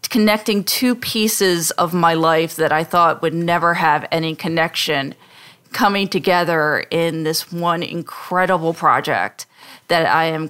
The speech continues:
incredibly <laughs> honored to have been a part of. Um, it was just an, an amazing experience, and I'm, I'm glad to have played whatever,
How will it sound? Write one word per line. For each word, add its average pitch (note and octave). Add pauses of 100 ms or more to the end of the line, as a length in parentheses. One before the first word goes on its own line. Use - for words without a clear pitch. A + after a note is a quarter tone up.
(120)
incredibly F#3
<laughs> -
honored F3
to E3
have D#3+
been E3
a D3
part D#3+
of. F2+ (340)
Um, E3
it G3
was G#3+
just B3
an, B3+
an A3+ (100)
amazing G#3+
experience, E3+
and E3+
I'm, D#3+
I'm E3
glad D#3+
to E3
have D#3
played D3+
whatever, D#3